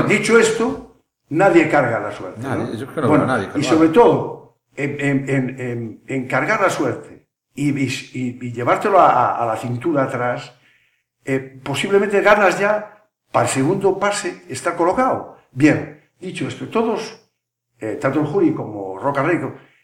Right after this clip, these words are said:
Speaker 2: descargan la suerte y, y, y realizan la pierna, la, la meten atrás todo, es decir, esconde la pierna de salir.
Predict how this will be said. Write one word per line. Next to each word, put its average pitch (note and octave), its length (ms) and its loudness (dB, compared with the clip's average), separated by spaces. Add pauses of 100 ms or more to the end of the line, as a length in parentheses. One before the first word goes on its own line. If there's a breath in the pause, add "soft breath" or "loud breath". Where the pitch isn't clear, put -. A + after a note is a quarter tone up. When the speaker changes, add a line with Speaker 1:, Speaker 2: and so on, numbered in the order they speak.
(160)
Speaker 2:
descargan F#3+ 720 -2
la D#3+ 80 0
suerte D#3+ 720 -6
y, D3 260 -4
y, C#3+ 280 0
y C#3+ 60 2
realizan C#3+ 440 2
la - 100 0
pierna, G3 220 0 (240 loud breath)
la, C3 260 -2 (320)
la B2 140 0
meten F3+ 300 0
atrás D3 460 -4
todo, C3+ 320 0
es A#2+ 80 -6
decir, D3 440 -2
esconde D#3+ 560 6
la C3 140 2
pierna A2 260 -6
de G#2 100 -12
salir. F#2+ 340 -18